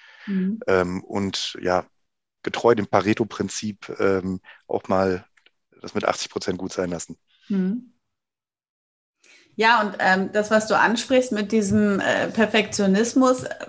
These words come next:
Speaker 1: oder Fehlerkultur, das sind ja auch zwei Werte, die gerade jetzt in dem agilen Arbeiten oder in diesem Arbeiten vier Punkt null letztendlich, äh, integriert sind.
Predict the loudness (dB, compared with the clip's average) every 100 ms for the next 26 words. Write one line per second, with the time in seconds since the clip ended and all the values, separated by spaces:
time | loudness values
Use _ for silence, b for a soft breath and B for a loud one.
0 | -18 -10 -2 4 4 4 2 4 4 2
1 | 0 0 -2 0 0 0 -2 2 2 0
2 | 2 2 4 2 4 2 0 -4 -2 -2
3 | 0 -2 -2 0 0 -2 B B B B
4 | 2 4 4 2 -2 0 0 2 0 0
5 | 2 2 2 4 2 2 0 2 0 0
6 | -2 -4 -2 2 2 2 0 0 -2 -4
7 | -4 -8 -2 -2 -2 -4 -6 -6 -6 -6
8 | -8 -6 -6 -8 -10 -8 -4 -4 -2 -2
9 | -2